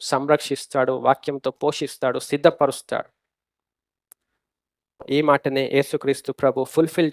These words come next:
చేసి, ఆ శిలువలో ఈ మాట పలుకుతున్నాడు. వెంటనే ఆయన నోరు తెరిచి ఉత్తరం ఇచ్చాడు, "నేడు నీవు నాతో కూడా పరదీసులో ఉందువని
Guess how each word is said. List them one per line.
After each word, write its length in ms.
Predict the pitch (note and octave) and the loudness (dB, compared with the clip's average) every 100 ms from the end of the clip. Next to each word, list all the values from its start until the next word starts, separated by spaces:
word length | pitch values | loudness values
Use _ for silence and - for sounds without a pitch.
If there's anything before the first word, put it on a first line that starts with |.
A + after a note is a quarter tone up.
| C3 | -2
చేసి, 380 | A#2+ - A#2+ - _ _ _ C#3 | -4 -2 -6 -6 _ _ _ 2
ఆ 100 | C3 | 2
శిలువలో 540 | - F#3+ G3+ F#3+ F3 | 4 4 8 8 8
ఈ 120 | E3 | 4
మాట 260 | D3 D3+ D#3 | 6 4 4
పలుకుతున్నాడు. 680 | - C#3 C3+ - C3+ B2+ A#2+ | 2 2 2 -4 0 0 2
వెంటనే 600 | B2+ E3+ F#3 F3+ F3+ - | 0 0 2 2 2 2
ఆయన 200 | C#3+ C#3 | 2 2
నోరు 280 | C#3 D3+ D#3+ | 4 6 6
తెరిచి 380 | D#3+ C#3+ - C#3 | 6 0 2 -4
ఉత్తరం 360 | - C#3+ C3 | 0 0 0
ఇచ్చాడు, 400 | B2 - A#2 - - _ _ - | -4 -4 -6 -6 -10 _ _ -8
"నేడు 540 | C3 F3+ G3+ G3+ G3 | 2 6 8 8 6
నీవు 400 | E3 D#3 F#3 F#3 | 4 4 6 6
నాతో 400 | F3+ C#3+ - - | 4 6 6 6
కూడా 540 | F#3 - C3 B2 A2 - _ _ | 2 2 6 8 6 2 _ _
పరదీసులో 680 | D3 E3 D#3+ - - E3+ E3 | 6 8 6 2 2 0 2
ఉందువని 540 | D#3 F#3 F3+ A#2+ A#2 | 2 2 4 2 0